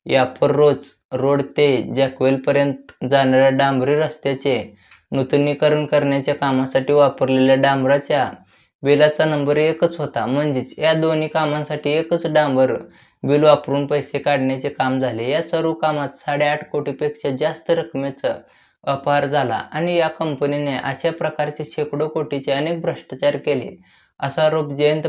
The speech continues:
पाटील यांनी केला. पुणे रिंग रोडमध्येही भ्रष्टाचार झाल्याचे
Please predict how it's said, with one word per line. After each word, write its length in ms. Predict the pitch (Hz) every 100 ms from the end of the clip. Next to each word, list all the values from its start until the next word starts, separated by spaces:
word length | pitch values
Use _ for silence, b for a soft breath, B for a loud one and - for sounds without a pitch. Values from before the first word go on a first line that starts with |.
| -
पाटील 300 | 147 147 139
यांनी 260 | 139 139
केला. 340 | 135 110 110 - -
पुणे 380 | - 147 156 131 - _ _ _ _ _ -
रिंग 240 | 139 160
रोडमध्येही 640 | 156 156 156 156 147 151 151
भ्रष्टाचार 640 | 143 147 - - 131 139
झाल्याचे 580 | 139 147 131 135 135 135